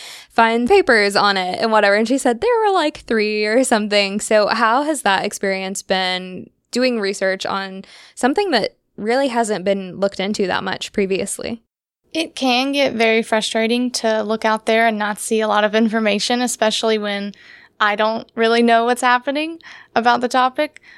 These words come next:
Speaker 2: But it's also really exciting to think about what I can discover by the end of summer. And with the further research that Doctor Fullerton and Doctor Spalding will be doing, it's exciting to think about all the new information that could be released, and then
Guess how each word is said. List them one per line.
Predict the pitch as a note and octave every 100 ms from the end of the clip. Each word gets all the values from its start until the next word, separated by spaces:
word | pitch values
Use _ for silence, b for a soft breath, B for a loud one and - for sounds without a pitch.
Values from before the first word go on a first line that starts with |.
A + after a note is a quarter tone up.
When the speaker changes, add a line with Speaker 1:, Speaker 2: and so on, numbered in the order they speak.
| b
Speaker 2:
But | - A#3+
it's | - A#3
also | A#3 A#3 C#4
really | C4 B3 A#3
exciting | - G#3+ G#3+ A3 B3+ C#4 -
to | A#3
think | A3 A3+ A3
about | A3 G#3 G#3+ -
what | G#3+ G#3+
I | G3+ G3+ -
can | - - G#3 G#3
discover | A3 - G#3 G#3
by | G#3 G3+
the |
end | G#3 G3+
of |
summer. | - G#3+ G3+ G#3+ C4 B B B _
And | A3+ G#3+ G#3 G#3 -
with | G#3+ G#3+ -
the | G#3+
further | G#3+ G#3 G3+
research | G#3 - G#3+ -
that | G#3 G3+
Doctor | G#3 G#3 A3
Fullerton | - G#3 G#3+ A3 G#3+
and | G#3
Doctor | G3+ G#3 G#3
Spalding | - G3+ G3+ G#3
will | G#3
be | G3+
doing, | G#3 G#3+ G#3 G#3 G#3 B B B B _ _ -
it's | A3+
exciting | A3 A3+ A3 G#3+
to | G#3
think | - G#3+
about | G#3 G3+ G3+
all | - G3+
the | G#3
new | G#3
information | G#3 G#3+ G#3 G#3 - A3
that | -
could | - G#3+
be | G#3 G#3 G#3
released, | A3+ G#3+ A3 B3 - -
and | A3+ A3
then | G#3 G3+ G3+